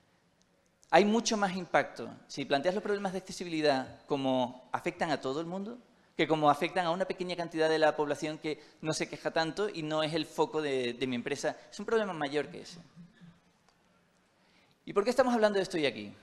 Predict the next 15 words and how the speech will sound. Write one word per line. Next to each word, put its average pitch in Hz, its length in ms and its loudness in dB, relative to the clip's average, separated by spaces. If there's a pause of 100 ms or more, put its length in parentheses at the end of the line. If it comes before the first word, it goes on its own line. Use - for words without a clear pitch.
(120)
Yo 180 160 6
pedí 214 160 0
permiso 185 340 -4
para 160 140 0
secuestrar 151 380 0
la 139 80 2
keynote 127 340 -4
de, 120 240 0
de 113 140 -6
Commit, 113 260 -6
os 110 80 -10
lo 117 60 -4
digo 120 160 -6
así. - 160 -14 (440)
Em, 139 400 4